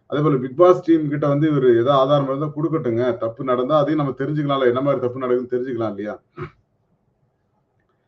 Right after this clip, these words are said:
அது அ-, அந்த அளவுக்கு நான் வந்து ஃபேட்மேன் அவர்கள் மேல நம்பிக்கை வச்சிருக்கேன். பார்ப்பேன், ஏதாவது நல்ல பதில் சொல்றாரா அப்படிங்கறத பார்ப்போம். எனக்கு வந்து ஒரு, அ, தகவல் வந்தது. என்ன அப்படின்னா,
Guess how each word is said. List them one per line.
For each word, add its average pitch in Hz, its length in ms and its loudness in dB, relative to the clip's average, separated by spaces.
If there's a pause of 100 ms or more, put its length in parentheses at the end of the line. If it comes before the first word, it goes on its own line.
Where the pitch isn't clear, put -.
(200)
அது 135 200 2
அ-, 131 220 6
அந்த 139 240 0
அளவுக்கு 160 240 6
நான் 143 160 2
வந்து 143 200 -4
ஃபேட்மேன் 131 280 0
அவர்கள் 117 260 0
மேல 123 160 -2
நம்பிக்கை 117 340 -2
வச்சிருக்கேன். 107 300 -8
பார்ப்பேன், 98 400 -6
ஏதாவது 107 360 -2
நல்ல 107 300 -4
பதில் 107 300 -6
சொல்றாரா 123 440 4
அப்படிங்கறத 104 340 -4
பார்ப்போம். 110 460 -10 (560)
எனக்கு 143 320 -2
வந்து 151 260 2
ஒரு, 127 180 4 (1300)
அ, 123 600 -4
தகவல் 151 400 0
வந்தது. 107 480 -2
என்ன 131 280 0
அப்படின்னா, 113 580 -6